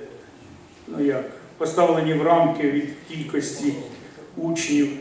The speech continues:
Е, тому сприяння є, і воно буде продовжуватись. Мирівка — дев'ятнадцять діток відвідує школу, Черняхів — шістнадцять. Також, е, діти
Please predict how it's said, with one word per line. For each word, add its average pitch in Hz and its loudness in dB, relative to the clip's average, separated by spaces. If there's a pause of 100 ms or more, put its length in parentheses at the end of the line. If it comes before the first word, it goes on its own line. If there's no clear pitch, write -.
(1300)
Е, 160 2 (1160)
тому 220 10
сприяння 185 4 (340)
є, 190 4 (580)
і 151 -6
воно 180 4
буде 170 4
продовжуватись. 135 2 (300)
Мирівка — 156 2
дев'ятнадцять 165 0
діток 175 -6 (400)
відвідує 165 -2
школу, 160 -2 (1160)
Черняхів — 175 4
шістнадцять. 156 2 (560)
Також, 185 2 (200)
е, 156 -4
діти 165 -2